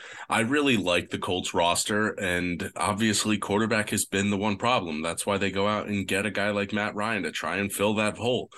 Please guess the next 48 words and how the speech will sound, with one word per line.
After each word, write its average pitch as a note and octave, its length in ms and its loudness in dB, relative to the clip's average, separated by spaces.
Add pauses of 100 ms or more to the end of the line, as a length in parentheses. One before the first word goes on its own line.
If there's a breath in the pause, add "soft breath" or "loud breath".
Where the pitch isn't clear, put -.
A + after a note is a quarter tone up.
(220 loud breath)
a F#2+ 120 -4
guy D#2+ 200 -2
like A2 200 0
Carson A2+ 400 0
Wentz A#2+ 280 -2
to F2 120 -6
try F2 240 -2
and G#2+ 140 0
fill G#2+ 180 0
that A2+ 240 0
void. A2+ 340 -2 (320 loud breath)
It G#2+ 280 -2 (140)
is G#2 200 2
something A2 540 0
that G#2+ 180 -2
they G#2+ 160 0
have A2+ 240 -2
not G#2 260 -2
been A2 140 -2
able G#2+ 220 -2
to C3+ 120 -4
do G2+ 340 -2
ever G2 300 -2
since G2 320 -2
Andrew F#2 400 -2
Luck G#2 320 -2
left, A#2 340 2
which F2 220 -2
is G2 80 0
a A#2+ 80 2
shame A#2 380 2
because F2+ 400 -2
as F2 220 0
soon F#2 200 0
as G#2+ 160 0
Andrew G2 320 0
Luck G2 300 0
left, F2+ 320 -2
the A2 80 0
rest E2+ 260 0
of B2 80 -6
the C3+ 80 0
roster G2+ 480 -2
had G2+ 240 -4
gotten F2+ 380 -2
up - 260 -4
to A#2+ 120 -2
par. C#3+ 440 2